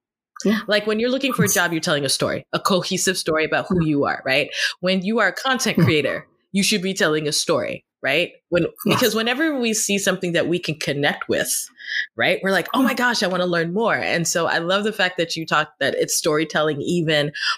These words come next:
Speaker 2: if it may look like it's a space that you don't tell stories, because you're right. I,
Speaker 1: Mm.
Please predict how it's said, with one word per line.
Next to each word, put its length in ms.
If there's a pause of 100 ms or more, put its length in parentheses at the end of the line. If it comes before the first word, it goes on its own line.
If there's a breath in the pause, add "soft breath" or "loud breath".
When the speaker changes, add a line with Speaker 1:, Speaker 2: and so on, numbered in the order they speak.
(280 loud breath)
Speaker 2:
if 140
it 100
may 160
look 240
like 200
it's 100
a 60
space 340
that 180
you 80
don't 260
tell 180
stories, 420
because 380
you're 120
right. 280 (840 loud breath)
I, 440
Speaker 1:
Mm. 200